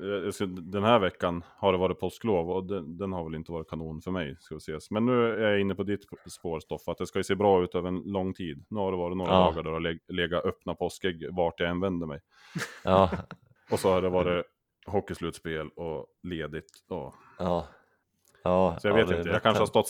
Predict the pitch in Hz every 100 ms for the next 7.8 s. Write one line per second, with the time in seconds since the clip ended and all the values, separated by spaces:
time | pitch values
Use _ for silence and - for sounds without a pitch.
0 | - - 139 - - 120 - 120 120 120
1 | 87 - - - _ - 101 110 - -
2 | - - 95 104 104 107 113 120 107 95
3 | 90 87 - - _ _ - 90 127 135
4 | 107 117 123 98 87 92 - 92 90 87
5 | - - - _ _ _ _ 82 90 104
6 | 123 123 95 90 - 120 - 82 80 -
7 | 85 90 87 87 85 - _ -